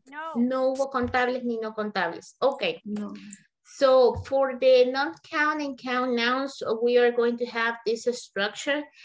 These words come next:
Speaker 2: like in the dialogue. Do we need, right? Do we need? Necesitamos,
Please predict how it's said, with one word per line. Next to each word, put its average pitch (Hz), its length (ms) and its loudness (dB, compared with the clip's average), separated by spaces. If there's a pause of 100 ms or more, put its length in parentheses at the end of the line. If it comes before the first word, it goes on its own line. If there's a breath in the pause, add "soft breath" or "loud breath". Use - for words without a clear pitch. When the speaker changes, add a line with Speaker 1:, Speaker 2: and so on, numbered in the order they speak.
(160 loud breath)
Speaker 2:
like 214 340 0
in 220 100 -2
the 208 100 -2
dialogue. 254 720 0
Do 226 160 -2
we 240 180 -4
need, 262 320 -4 (120)
right? 190 380 -2 (220)
Do 233 240 -2
we 269 200 -4
need? 262 260 -2 (120)
Necesitamos, 208 880 -4